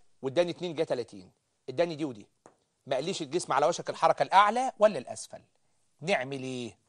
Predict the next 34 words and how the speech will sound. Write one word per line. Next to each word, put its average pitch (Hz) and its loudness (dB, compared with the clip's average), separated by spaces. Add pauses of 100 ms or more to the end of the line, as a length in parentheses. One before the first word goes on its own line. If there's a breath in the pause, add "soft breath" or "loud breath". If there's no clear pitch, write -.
(1400)
الموضوع 143 -4
سهل، - -4 (880)
سهل 151 -2
جدًا 147 -2
كمان. 131 -8 (680 soft breath)
والله 175 4
في 208 -4
حد 185 0
بيشد 165 -6
فوق 180 2
وحد 151 0
بيشد 127 -12
تحت. - -12 (800)
الجسم 139 -4
ده 190 4
عايز 185 2
ينزل 185 -4
بتأثير 156 -4
وزنه، 110 -2 (440)
وفي 113 -6
قوة 202 6
بتشد 170 -6
فوق 190 0
اسمها 170 -4
اتنين 165 -8
ونص. 127 -14 (420)
الكبير 202 -4
فيهم 208 0
هو 202 6
اللي 180 2
هيسحب 170 -2
الجسم 135 -8
في - -8
اتجاهه. 170 -4